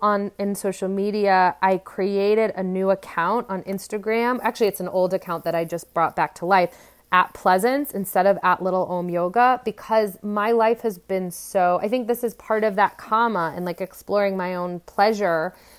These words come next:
a hundred days of pleasure. Maybe I'll do that as an experiment. Ooh, that would be fun. Hold on, I'm writing that down.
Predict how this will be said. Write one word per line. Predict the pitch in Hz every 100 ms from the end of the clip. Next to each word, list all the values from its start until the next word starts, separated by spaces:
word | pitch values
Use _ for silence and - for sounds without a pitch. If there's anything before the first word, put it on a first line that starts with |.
| _ -
a | 196
hundred | 208 214 196
days | 202 196 190
of | 180
pleasure. | - 190 175 170 170
Maybe | 185 196
I'll | 185
do | 175 165
that | - 165
as | 160
an | 165
experiment. | - - - 64 - - -
Ooh, | 208 240
that | 202 220
would |
be | 175 160
fun. | - 185
Hold | 175 180
on, | 170
I'm | 165
writing | 170 175 170
that | 170
down. | 196 202 202